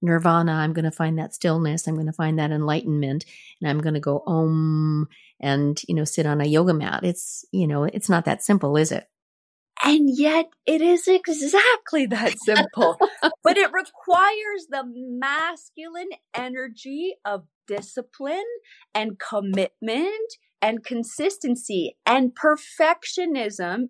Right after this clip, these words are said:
Speaker 2: is an illusion created by your negative ego to prevent you from starting.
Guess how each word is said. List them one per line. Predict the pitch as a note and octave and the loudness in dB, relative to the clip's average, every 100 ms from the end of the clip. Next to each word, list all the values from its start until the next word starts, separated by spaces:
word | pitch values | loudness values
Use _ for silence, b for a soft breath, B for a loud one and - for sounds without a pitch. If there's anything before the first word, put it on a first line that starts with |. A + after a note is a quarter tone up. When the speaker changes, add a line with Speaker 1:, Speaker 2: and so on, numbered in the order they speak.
| - | -4
Speaker 2:
is | A3 A3 F#3+ - | -2 -4 -4 -2
an | G#3+ A3+ G#3 | -2 0 2
illusion | G#3+ G#3 G#3+ C#4 E4 F4+ G#4 A4 | 2 0 -4 0 0 0 -2 -4
created | - D4 D4 D4 D#4+ B3 - | -8 -4 -4 -2 -4 -4 -4
by | A3 A#3 | -2 -2
your | A#3+ | -2
negative | A#3 G3+ G3+ A3 A#3 - | -6 -8 -6 -6 -6 -8
ego | G3+ G3 G3 F#3+ G3 b - | -12 -2 0 0 -4 b -4
to | A3 | -4
prevent | G#3+ A3+ F#3+ G3 G3 - | -2 -4 0 2 2 0
you | G3+ | -6
from | G3 F#3+ | -4 -4
starting. | G3 - C#3 A#2+ A2+ F#2 | -4 -4 -2 -2 -6 -8